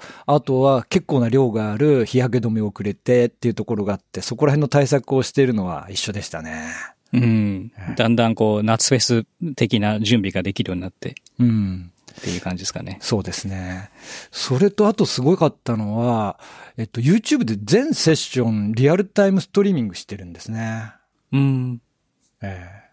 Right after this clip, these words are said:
Speaker 2: 去年までとかだとメインのやつとかだけとかだったんですかね。
Speaker 1: そうですね。一部だけで。で、まあ、結構、あの、その後すぐに全てのセッションを上げてたんですけれども、今回は全部がリアルタイムにセッションをストリーミングしていて、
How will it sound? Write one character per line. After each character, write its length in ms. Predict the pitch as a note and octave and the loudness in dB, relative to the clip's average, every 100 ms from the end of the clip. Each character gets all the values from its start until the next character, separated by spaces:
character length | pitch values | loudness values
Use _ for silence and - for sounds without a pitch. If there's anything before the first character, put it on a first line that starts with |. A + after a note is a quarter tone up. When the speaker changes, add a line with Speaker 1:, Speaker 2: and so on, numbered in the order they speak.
| - | -12
Speaker 2:
去 180 | - D4+ | -2 2
年 160 | C#4 | 4
ま 120 | D3+ B2+ | 4 4
で 60 | |
と 100 | - | 2
か 60 | A#2+ | 2
だ 60 | |
と 80 | A2 | 4
メ 260 | A#2 D3 F3+ | 4 6 4
イ 40 | |
ン 80 | B2 | 2
の 80 | G2+ | 0
や 120 | G#2 | -4
つ 100 | - | -6
と 100 | G2+ | -10
か 100 | G2+ | -10
だ 120 | F#2 | -10
け 220 | F2+ G#2 | -6 -6
と 100 | G2+ | -6
か 160 | - - | -10 -14
だ 60 | - | -16
っ 40 | |
た 100 | - | -16
ん 40 | G#2+ | -14
で 60 | |
す 60 | - | -10
か 80 | A#2+ | -10
ね。 120 | G#2+ | -12
Speaker 1:
そ 160 | - B3+ | -4 0
う 40 | |
で 60 | D3 | 0
す 100 | A#2 | 2
ね。 80 | C3+ | 0
一 200 | D3+ A3+ | 2 2
部 100 | E3+ | 2
だ 140 | B2 | 2
け 100 | C3 | 0
で。 460 | A#2 C3 A#2+ G#2+ - _ | 2 2 2 0 -6 _
で、 220 | F3+ F#3+ G#3+ | 0 2 4
ま 100 | A3 | 4
あ、 40 | |
結 220 | - D#4+ - | 2 -2 2
構、 360 | A3+ D#3+ D3 | 4 4 6
あ 60 | D3 | 4
の、 240 | C#3+ C#3 | 4 4
そ 120 | C3+ | 4
の 120 | G3+ A3+ | 4 4
後 160 | - | 2
す 160 | - C4+ | -4 0
ぐ 120 | C4+ | 2
に 300 | F#3 C3 A#2 - - - | 4 4 2 -2 -20 -6
全 240 | F#3+ E3+ | 0 2
て 80 | C3+ | 2
の 100 | A#2 | 2
セ 120 | C3+ | 0
ッ 20 | |
シ 200 | B2+ - | 0 0
ョ 20 | |
ン 220 | A2 G#2+ G#2 | 0 0 0
を 60 | |
上 60 | A#2 | 0
げ 100 | C3 | -2
て 100 | - | -2
た 100 | A#2+ | -4
ん 80 | G2 | -4
で 80 | F2 | -6
す 100 | - | -10
け 100 | G2 | -8
れ 80 | |
ど 60 | G2+ | -4
も、 220 | A#2 G#2+ | -2 -2
今 240 | - A3 G#3 | 0 0 2
回 140 | B2 | 0
は 80 | A2 | 0
全 340 | G2 F#3+ A#3 | 2 4 4
部 80 | F#3 | 4
が 120 | A#2+ | 2
リ 140 | A2 B2 | 2 2
ア 60 | |
ル 100 | C3 | 2
タ 180 | - C3 | 0 2
イ 60 | B2+ | 4
ム 120 | A#2 | 2
に 200 | G2+ F#2+ | 0 -4
セ 140 | - | -4
ッ 20 | A2 | -4
シ 220 | - A2 | -4 -6
ョ 40 | |
ン 80 | G2+ | -4
を 40 | |
ス 100 | F#2 | -6
ト 120 | - A2 | -6 -2
リ 120 | G#2+ | -2
ー 20 | |
ミ 120 | G#2+ | -2
ン 60 | G2+ | -2
グ 100 | G#2 | -6
し 100 | - | -8
て 160 | G#2+ | -6
い 100 | G2 | -6
て、 440 | F2+ - C3 C3 | -6 -2 0 0